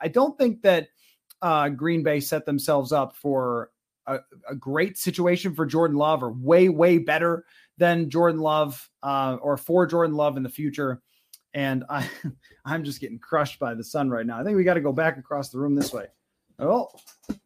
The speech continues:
oh, oh, we're back. Here we go. There we are. Sorry, guys. Uh, so, yeah, I mean, I, I think that, um, Chicago obviously got a lot better. I mean, they just had a ton of picks.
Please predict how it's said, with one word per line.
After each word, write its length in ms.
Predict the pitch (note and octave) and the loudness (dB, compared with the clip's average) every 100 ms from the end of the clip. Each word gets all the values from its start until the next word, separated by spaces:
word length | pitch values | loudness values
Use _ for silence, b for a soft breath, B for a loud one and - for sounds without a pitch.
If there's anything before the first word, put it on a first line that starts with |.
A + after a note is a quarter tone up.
| - | -8
oh, 200 | G3+ A3+ - - - | -2 -2 -4 -18 -12
oh, 140 | F3+ F3 | -10 -8
we're 80 | |
back. 280 | D#3+ C#3+ - _ | -6 -4 -6 _
Here 120 | F#3 F#3 | -4 -2
we 100 | D3+ | 0
go. 260 | C3+ B2+ - - _ _ _ - | 0 -2 -6 -16 _ _ _ -4
There 180 | F3 G#3 | 2 4
we 120 | D#3+ | 4
are. 240 | C3 A#2 - - - - - _ _ _ _ - - _ _ _ | 2 -2 -10 -12 -14 -14 -20 _ _ _ _ -14 -14 _ _ _
Sorry, 260 | D#3 C3+ A#2 | -2 0 0
guys. 300 | A2+ A2 - _ _ - - - | -4 -8 -14 _ _ -20 -12 2
Uh, 480 | F#3+ F3+ F3 F3 E3 | 6 8 8 6 2
so, 540 | - A3+ G#3+ G3+ F#3+ - | 4 10 10 10 4 2
yeah, 240 | A3 D#3+ | 4 4
I 80 | F3 | 4
mean, 140 | A3+ | 2
I, 260 | G3 F#3+ - - | 0 -2 -4 -4
I 80 | |
think 280 | F3+ B3 B3+ | 0 2 4
that, 220 | B3 F#3 - _ _ _ - | 4 2 -4 _ _ _ -2
um, 260 | F3 E3+ | 2 2
Chicago 680 | D3+ F3+ F#3 A#3 C#4+ F#3+ D3+ | 0 0 6 8 8 4 2
obviously 480 | B2+ D#3+ E3 D#3 D3 | 2 2 2 0 -2
got 180 | C#3+ B2+ | -2 -2
a 40 | |
lot 220 | B2+ A2+ F#2 | -2 -4 -6
better. 240 | F#2+ G2 | -8 -6
I 60 | A#2 | -6
mean, 100 | C3+ | -4
they 100 | D3+ | -4
just 140 | C#3+ | -4
had 140 | C3+ | -6
a 60 | G#2+ | -6
ton 320 | - - F3+ | -10 -4 -2
of 100 | D3 | -2
picks. 440 | D3 B2+ B2 - | -2 -4 -6 -10